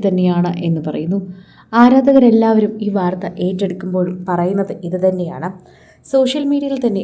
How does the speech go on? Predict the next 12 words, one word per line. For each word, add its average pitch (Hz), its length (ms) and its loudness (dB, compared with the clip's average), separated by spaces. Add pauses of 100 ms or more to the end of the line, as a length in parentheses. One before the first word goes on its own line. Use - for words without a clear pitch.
(120)
നിരവധി 208 400 -2
പേർ 196 160 0 (120)
ഈ - 100 -6
വാർത്ത 185 300 -2 (220)
ഏറ്റെടുക്കുകയും 180 720 -6
പങ്കുവയ്ക്കുകയും 180 760 -4
ചെയ്യുന്നുണ്ട്. 147 440 -10 (600)
പ്രേക്ഷകരെല്ലാവരും 214 1000 -2 (180)
ഓരോ 226 200 0 (100)
നിമിഷവും 202 420 -2 (200)
ജുവലിന് 202 460 0
വേണ്ടി 185 260 -4